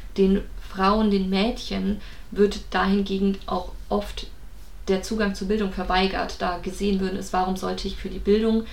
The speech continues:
von meinem Eigentum bezahlen und was bringt mir das? Sie ist eine weitere Hilfskraft, sie soll im Haushalt helfen, sie soll ihren Mann verwöhnen und es, sie sollte nicht noch mehr Umkosten für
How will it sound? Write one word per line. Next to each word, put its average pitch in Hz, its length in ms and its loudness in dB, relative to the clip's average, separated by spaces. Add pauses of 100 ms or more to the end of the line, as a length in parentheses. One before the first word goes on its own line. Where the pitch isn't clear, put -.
von 185 320 -2 (260)
meinem 190 840 6 (140)
Eigentum 220 760 4
bezahlen 202 680 0
und 190 180 -2
was 196 220 -2 (180)
bringt 262 320 2
mir 226 100 2
das? 220 380 0
Sie 190 80 -2
ist 190 120 -8
eine 190 220 -4
weitere 190 380 -4
Hilfskraft, 202 640 0
sie 185 100 -4
soll 175 340 -2 (440)
im 190 200 2
Haushalt 233 540 0
helfen, 202 460 2
sie 190 100 -6
soll 190 280 -6
ihren 180 240 -6
Mann 190 260 0
verwöhnen 185 500 -2
und 190 100 -2 (720)
es, - 280 -6
sie 196 100 0
sollte 185 340 -2
nicht 190 200 -4
noch 190 140 -6
mehr 185 220 -4
Umkosten 185 640 0
für 185 320 0